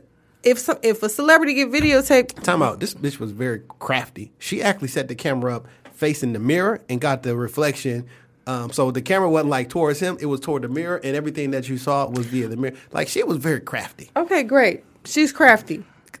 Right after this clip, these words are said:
Speaker 2: That's what terrorists
Speaker 1: Thoughts,
Speaker 2: are.
Speaker 1: thoughts is thoughts. Okay?
Speaker 2: Terrorists.
Speaker 1: Um,
Speaker 2: Let's
Speaker 1: any,
Speaker 2: call them what
Speaker 1: any
Speaker 2: they are.
Speaker 1: woman that's willing to sleep with a married man is a different type of woman in my, in my opinion, as a
Speaker 2: Yes.
Speaker 1: married woman.
Speaker 2: Absolutely.
Speaker 1: Okay, so therefore she gets no respect from me.
Speaker 2: Yeah.
Speaker 1: She don't get,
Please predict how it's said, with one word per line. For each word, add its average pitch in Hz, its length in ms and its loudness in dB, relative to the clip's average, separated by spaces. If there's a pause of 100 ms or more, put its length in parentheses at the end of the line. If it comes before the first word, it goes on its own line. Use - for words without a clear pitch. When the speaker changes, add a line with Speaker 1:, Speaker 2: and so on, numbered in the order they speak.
Speaker 2:
That's - 160 -4
what 165 100 -2
terrorists 269 380 8
Speaker 1:
Thoughts, 120 140 2
Speaker 2:
are. - 40 -8
Speaker 1:
thoughts 302 240 10
is 262 160 -2
thoughts. - 540 0
Okay? 285 140 4
Speaker 2:
Terrorists. - 420 0 (340)
Speaker 1:
Um, 262 320 8
Speaker 2:
Let's - 140 -2
Speaker 1:
any, 349 180 8
Speaker 2:
call 370 120 10
them 143 80 6
what - 100 8
Speaker 1:
any 359 100 10
Speaker 2:
they 381 60 8
are. 339 80 8
Speaker 1:
woman 294 380 4
that's 233 200 4
willing 233 300 2
to 202 80 2
sleep 247 340 -2
with 226 160 2
a 208 40 2
married 220 360 4
man 233 540 4 (200)
is 185 140 -2
a 180 60 0
different 202 320 0
type 190 160 6
of 175 80 -2
woman 185 260 2
in 160 60 0
my, 156 260 -2
in 180 140 0
my 190 160 6
opinion, 196 560 2
as 190 180 4
a 196 40 4
Speaker 2:
Yes. 202 80 4
Speaker 1:
married 190 200 4
woman. 180 340 2
Speaker 2:
Absolutely. 151 440 0
Speaker 1:
Okay, 202 320 4
so 196 280 2
therefore 226 540 6
she 285 200 2
gets 262 180 2
no 233 120 4
respect 220 420 2
from 175 180 -4
me. 156 180 -10 (180)
Speaker 2:
Yeah. - 220 -6
Speaker 1:
She 247 200 0
don't 240 280 4
get, 226 420 2